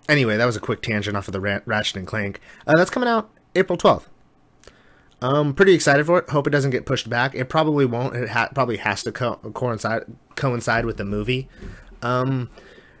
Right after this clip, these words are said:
but Ratchet and Clank is a cool part of my childhood. I had a P S two growing up, and I played some Ratchet and Clank. Um, uh, yeah,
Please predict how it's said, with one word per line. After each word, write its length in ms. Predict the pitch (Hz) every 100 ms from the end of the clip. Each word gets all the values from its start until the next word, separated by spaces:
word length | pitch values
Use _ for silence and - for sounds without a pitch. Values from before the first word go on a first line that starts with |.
| -
but 160 | - 180
Ratchet 300 | - 185 262
and 100 | 254
Clank 220 | 254 254
is 140 | 170
a 100 | 143
cool 280 | 131 139 135
part 260 | 127 127 123
of 60 |
my 120 | 120
childhood. 440 | 117 143 190 135 101
I 80 | 120
had 100 | 147
a 40 |
P 200 | - 131
S 120 | 113
two 180 | - 117
growing 260 | 107 104 107
up, 180 | 139
and 100 | 123
I 80 | 107
played 260 | 123 151 165
some 100 | 165
Ratchet 300 | 120 107 -
and 100 | 98
Clank. 400 | 101 92 90 -
Um, 420 | 107 113 113 113 - - - - - _ -
uh, 500 | 110 117 120 120 117
yeah, 400 | 117 160 202 98